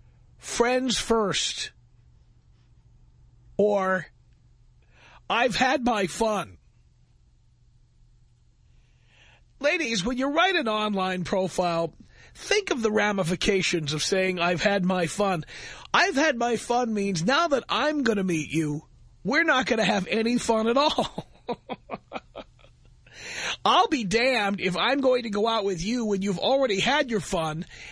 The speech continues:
and now you're done having fun. I've had fun in the past and I'm gonna have fun in the future.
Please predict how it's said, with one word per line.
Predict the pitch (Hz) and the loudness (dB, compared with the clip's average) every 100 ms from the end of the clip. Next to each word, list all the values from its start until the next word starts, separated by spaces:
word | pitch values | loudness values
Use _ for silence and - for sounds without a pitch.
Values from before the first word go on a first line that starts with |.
| - | -6
and | 180 202 | -4 0
now | 214 233 | 0 2
you're | 254 220 | 2 2
done | 185 208 202 | 2 0 2
having | 185 185 180 | 0 0 -2
fun. | 165 180 151 - - - - - - - - - _ - _ - _ - - - - - - - - - - - - - _ - - | -2 -4 -6 -14 -20 -20 -20 -20 -20 -20 -20 -20 _ -20 _ -20 _ -20 -20 -20 -20 -20 -20 -20 -20 -20 -20 -20 -20 -20 _ -10 -2
I've | 226 226 | 0 2
had | 240 180 | 0 0
fun | 233 233 | 0 0
in | 208 | 0
the | 185 | 0
past | - 226 262 302 240 | 2 4 2 2 0
and | |
I'm | 233 226 | 0 0
gonna | 233 | 0
have | 214 226 | 0 0
fun | - 240 226 | 0 0 2
in | 240 | -2
the | 226 | -4
future. | - 262 - 156 | -2 -2 -2 -8